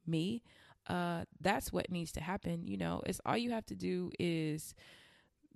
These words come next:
just continue to do you, and you don't owe anybody any sort of answer, or you don't owe them any, anything. You know, it's like, if they wanna call you money bags, let them call you money bags.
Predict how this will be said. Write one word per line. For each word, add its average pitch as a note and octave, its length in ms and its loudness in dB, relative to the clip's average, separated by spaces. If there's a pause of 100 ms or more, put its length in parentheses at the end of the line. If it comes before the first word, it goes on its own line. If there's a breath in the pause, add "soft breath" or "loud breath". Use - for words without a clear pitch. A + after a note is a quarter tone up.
just F3 280 6
continue F#3+ 500 2
to F#3 100 -2
do F3+ 120 2
you, F3 500 2 (140)
and F3+ 280 2
you A#3 120 0
don't D#4+ 260 0
owe A#3 180 4
anybody F#3+ 640 0
any F3+ 220 2
sort F3 220 -2
of E3 80 -2 (120)
answer, E3+ 540 0 (420 loud breath)
or D#3+ 680 4 (340 loud breath)
you - 100 0
don't F#3 280 2
owe F3 180 4
them D#3+ 680 0 (880)
any, F#3+ 480 0
anything. F#3+ 540 -2 (140)
You E3+ 100 -2
know, F#3 220 0
it's F3 180 -6
like, F#2 300 0
if - 160 0
they F#3+ 80 2
wanna G#3 180 0
call G#3 180 0
you G3+ 100 0
money G#3 180 -2
bags, G#3+ 280 -2
let F3+ 60 -4
them F#3 140 -4
call F#3 120 0
you F#3+ 100 0
money G3 180 -2
bags. F3 260 -2